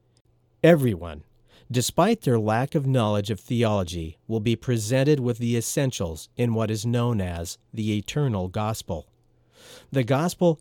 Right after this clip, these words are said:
has been defined in different ways throughout history. Dispensationalists say that God has changed his plan several times over the years as how man can be reconciled to him.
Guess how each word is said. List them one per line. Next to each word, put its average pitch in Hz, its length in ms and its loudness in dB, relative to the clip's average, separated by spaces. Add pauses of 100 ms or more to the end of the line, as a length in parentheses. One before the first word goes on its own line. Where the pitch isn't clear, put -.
has 113 200 -4
been 117 220 0
defined 131 520 -2
in 98 160 -2
different 120 360 -6
ways 107 320 0
throughout 101 400 -4
history. 87 560 -8 (580)
Dispensationalists 131 920 0
say 123 280 2
that 110 240 -2
God 110 280 -2
has 113 200 -2
changed 120 400 -2
his 110 160 -4
plan 123 380 -4
several 123 340 -2
times 135 400 -2
over 98 160 -2
the 95 100 -4
years 95 380 -4
as 95 140 -4
how 110 200 -4
man 107 360 -2
can 110 160 -4
be 107 120 -2
reconciled 95 680 -4
to 87 60 -6
him. 82 340 -8